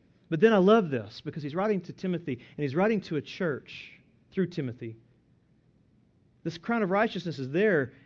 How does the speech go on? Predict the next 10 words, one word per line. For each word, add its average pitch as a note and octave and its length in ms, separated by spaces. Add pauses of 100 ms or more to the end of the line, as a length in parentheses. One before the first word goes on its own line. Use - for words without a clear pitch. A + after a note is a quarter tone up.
(140)
which F3 180
the D#3+ 120
Lord, F3+ 440
the D3 80
righteous E3+ 380
judge, F#3 260
will D#3+ 200
award G#3+ 500
to F3+ 140
me A3+ 460